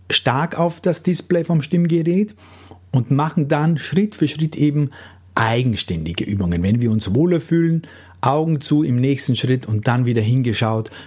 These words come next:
stimmen wir richtig. Ja, also dann diese Töne immer mit dem Blickfeld kontrollieren und das ist super. Ja, dann hast du das ganze Equipment, was du brauchst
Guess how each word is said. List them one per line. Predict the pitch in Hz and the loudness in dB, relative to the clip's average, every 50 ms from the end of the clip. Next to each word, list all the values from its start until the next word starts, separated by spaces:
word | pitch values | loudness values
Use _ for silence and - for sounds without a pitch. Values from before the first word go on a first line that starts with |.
| - - | -14 -8
stimmen | - - - 151 139 135 123 123 123 | -6 -2 0 2 2 2 2 2 0
wir | 117 113 104 | 0 0 -2
richtig. | 92 85 - - - - - - | -4 -6 -10 -10 -10 -10 -8 -4
Ja, | 101 104 123 139 139 120 - | -2 0 0 0 0 -2 -2
also | - 127 127 113 120 113 | 0 0 0 0 0 0
dann | 117 135 135 131 | 0 0 0 0
diese | 127 135 127 139 131 131 | 0 0 0 0 0 0
Töne | - 147 151 156 143 | 0 0 0 0 0
immer | 147 160 170 165 | 0 2 2 2
mit | 156 147 135 - 143 | 2 0 0 0 0
dem | 131 131 123 | 0 0 0
Blickfeld | - 143 143 - - - 139 123 117 - - - - - - - - | 0 -2 -2 -2 -2 -2 -2 -2 -2 -6 -10 -18 -20 -20 -20 -12 -6
kontrollieren | - - 139 135 123 107 - 123 123 131 139 151 165 156 | -2 0 2 2 2 0 0 0 0 2 2 2 2 2
und | 123 | 2
das | 117 110 131 | 2 0 0
ist | 160 143 - - | -2 -2 0 0
super. | - 269 285 - - - - - - - - - | 0 0 0 -2 -6 -8 -10 -14 -20 -12 -4 -2
Ja, | 120 135 147 | 0 0 2
dann | 139 127 117 104 | 0 0 0 0
hast | 139 160 151 - - | 0 0 0 0 0
du | 165 156 - - - - - - | -2 -2 -2 -4 -10 -16 -6 -4
das | 147 127 - - | -2 -2 -2 0
ganze | 156 151 156 151 - 147 | 0 0 0 0 0 -2
Equipment, | 135 - - 170 165 - 139 131 | -2 -2 -2 -2 0 0 -2 -2
was | 131 131 - - | -2 -4 -4 -4
du | 139 | -4
brauchst | 127 120 117 123 139 156 147 - - | -2 0 0 0 0 -2 -4 -4 -8